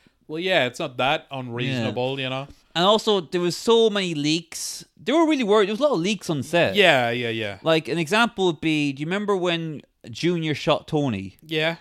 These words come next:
Speaker 2: They filmed the whole alternative scene where Phil was d-, did that.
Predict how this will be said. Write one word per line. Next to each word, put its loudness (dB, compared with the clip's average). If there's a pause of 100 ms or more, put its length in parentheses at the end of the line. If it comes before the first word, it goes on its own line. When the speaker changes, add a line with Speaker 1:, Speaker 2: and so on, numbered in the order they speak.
Speaker 2:
They 0
filmed 2
the 2
whole 8
alternative 2
scene -2
where 0
Phil 0 (260)
was -4
d-, -4
did -2
that. 0